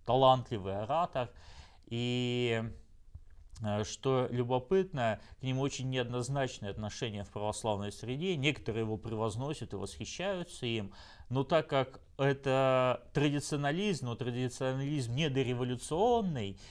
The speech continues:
не традиционализм времен западного пленения, а традиционализм такой вот восходящий там,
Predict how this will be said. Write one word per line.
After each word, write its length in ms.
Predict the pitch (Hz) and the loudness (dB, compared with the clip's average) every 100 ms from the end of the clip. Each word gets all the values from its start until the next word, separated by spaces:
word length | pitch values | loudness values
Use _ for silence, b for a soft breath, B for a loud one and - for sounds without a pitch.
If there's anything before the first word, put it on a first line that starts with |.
| B | B
не 140 | 147 | -2
традиционализм 1120 | 151 135 127 127 120 - 143 131 147 240 202 175 | 0 -2 -2 -2 -4 -2 0 2 2 2 0 0
времен 440 | 143 147 139 123 | 0 0 0 -2
западного 520 | 139 120 110 107 107 101 | 0 0 0 -4 -4 -4
пленения, 640 | 120 120 117 117 110 104 | -4 -6 -4 -4 -4 -2
а 100 | 139 | 0
традиционализм 920 | 127 127 117 - 131 127 139 147 117 | 0 -2 -4 -6 -4 -2 0 0 -2
такой 360 | 110 104 143 131 | -4 -4 0 0
вот 160 | 98 - | -2 -6
восходящий 680 | 113 - 113 131 131 - 92 | -6 -4 -2 -2 -4 -6 -8
там, 260 | 104 104 | -6 -6